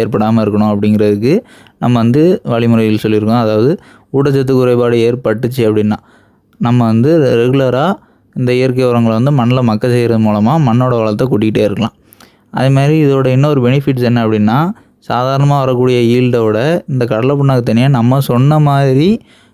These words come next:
இன்டர்வல், அந்த குறிப்பிட்ட இடை-, இடைவெளியோட நம்ம யூஸ் பண்ணோம் அப்படின்னா மகசூல் வந்து அதிகமா கிடைக்கும். எதனாலனா இப்போ நீங்க பார்த்தீங்கன்னா தெரியும், இதுல வந்து கொப்புகள்லாம் தழுத்துருக்கு. ஆனா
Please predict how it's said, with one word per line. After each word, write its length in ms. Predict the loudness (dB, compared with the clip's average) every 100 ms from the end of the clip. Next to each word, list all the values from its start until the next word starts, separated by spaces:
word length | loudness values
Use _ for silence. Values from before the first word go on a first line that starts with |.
| _ -2
இன்டர்வல், 380 | 0 0 0 -2 -4 -4
அந்த 200 | -2 0 0 0 -2 0
குறிப்பிட்ட 340 | -2 0 0 0
இடை-, 220 | 2 0 -2 -2
இடைவெளியோட 600 | 0 0 2 2 0 0 0
நம்ம 180 | 0 2
யூஸ் 160 | 0 -2 -2
பண்ணோம் 200 | 0 0
அப்படின்னா 280 | 0 0 0 0
மகசூல் 320 | 0 0 0
வந்து 140 | 0 0
அதிகமா 260 | 0 0 2 0
கிடைக்கும். 320 | -2 -4 -8 -16 -20 _ _ -2
எதனாலனா 380 | 0 0 2 0
இப்போ 160 | 0 0 0 0 -2
நீங்க 140 | -2 -2
பார்த்தீங்கன்னா 420 | -2 0 0 2 0
தெரியும், 320 | 0 0 -2 -4 -16 _ _
இதுல 160 | -2 0
வந்து 200 | 2 2 2 0 -4
கொப்புகள்லாம் 480 | -4 -2 0 0 0
தழுத்துருக்கு. 460 | 0 -2 -2 -2 -2 -4 _ _ _ _ _ _ -2
ஆனா 140 | 0